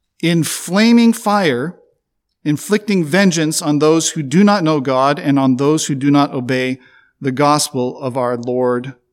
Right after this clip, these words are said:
Jesus." So Christ is in command of these angels, and you mentioned we don't know how many there are. There's at least twelve legions, seventy-two thousand. And in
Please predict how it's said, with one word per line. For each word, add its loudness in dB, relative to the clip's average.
Jesus." -8
So -2
Christ 0
is -2
in -8
command 0
of 0
these -2
angels, -4
and 0
you 2
mentioned 0
we 2
don't 2
know 2
how 0
many 2
there -6
are. -4
There's -10
at -8
least -2
twelve -2
legions, -4
seventy-two -2
thousand. -6
And 2
in 2